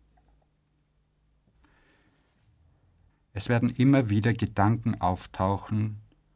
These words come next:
und deine Aufmerksamkeit von der Übung ablenken. Drücke dann noch einmal einfach alle deine Finger leicht zusammen. Konzentriere dich auf deine Daumen.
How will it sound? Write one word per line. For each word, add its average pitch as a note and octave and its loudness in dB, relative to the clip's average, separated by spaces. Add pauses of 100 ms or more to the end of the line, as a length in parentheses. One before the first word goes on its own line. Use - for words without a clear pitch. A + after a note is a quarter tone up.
(600)
und F#2 -4
deine D#2+ -4
Aufmerksamkeit F2+ -2
von E2 -6
der D2+ -6
Übung F#2+ -2
ablenken. D2+ -10 (1900)
Drücke G#2 -2
dann F#2 0
noch G2+ 0
einmal G2+ 2 (840)
einfach - -4
alle A2 4
deine F2+ -2
Finger G#2 -2 (460)
leicht F2 -4 (120)
zusammen. C#2 -8 (2750)
Konzentriere - -4
dich E2 -6
auf E2 -4
deine D#2+ -6
Daumen. D2+ -6